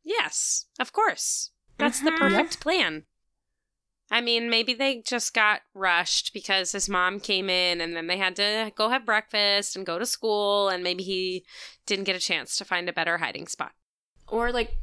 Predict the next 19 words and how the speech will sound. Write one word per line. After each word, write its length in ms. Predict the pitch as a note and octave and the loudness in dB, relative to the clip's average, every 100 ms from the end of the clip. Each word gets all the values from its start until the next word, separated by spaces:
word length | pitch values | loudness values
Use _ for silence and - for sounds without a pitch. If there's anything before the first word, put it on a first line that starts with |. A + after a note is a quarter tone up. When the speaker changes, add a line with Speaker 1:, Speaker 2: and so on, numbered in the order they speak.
| - | 0
Speaker 2:
shove 280 | - A#3 A#3 | 0 2 2
it 60 | |
in 140 | B3+ B3+ | 2 2
his 200 | A3+ G#3 | 2 2
backpack 580 | G3 F#3 - C4 C4+ C4 | 2 0 -2 -2 -2 -2
and 120 | G3+ | -2
keep 260 | - G3 - | -2 -4 -4
it 160 | F#3+ | -4
with 240 | - F#3 - | -6 -8 -8
him 220 | A#3+ A#3+ | -6 -6
so 100 | A3+ | -6
he 140 | F#3+ G3 | -8 -6
could 220 | F#3+ - | -6 -6
look 180 | - - | -10 -10
through 300 | - F#3 F#3 | -8 -4 0
it 80 | |
at 140 | G#3+ G#3+ | 2 2
Speaker 3:
Mm-hmm. 220 | G#3 G#3 | 2 2
Speaker 2:
school. 460 | B3 - G3+ D4 | 2 0 -4 -6